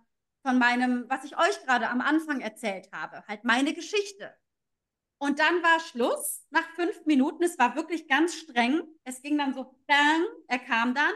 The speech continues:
Und dann sagte er so, "What do you think? How, how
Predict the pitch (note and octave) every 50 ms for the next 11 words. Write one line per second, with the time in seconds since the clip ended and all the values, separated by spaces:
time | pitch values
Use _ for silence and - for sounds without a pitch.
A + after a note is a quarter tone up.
0 | - - _ _ _ _ _ _ _ _ _ - C#4+ D4 D4 C#4+ C#4+ D4 D4+ D#4
1 | D4+ - D#4+ D4 - C4 C#4 C#4 C#4 C4 B3+ C#4+ C#4 C#4 C#4 C#4 C4+ C#4 - -
2 | _ _ _ _ _ _ _ _ _ - D#4+ F#4+ F#4+ F#4+ G4+ G#4 F#4 F#4+ G4+ G4+
3 | - F#4 D#4+ C4 G3+ F3 D#3+ - _ _ _ _ _ _ _ _ _ _ _ _
4 | _ _ _ _ _ _ _ _ D#4 D#4 E4 E4 E4 D#4+ D4+ D4+ E4 E4+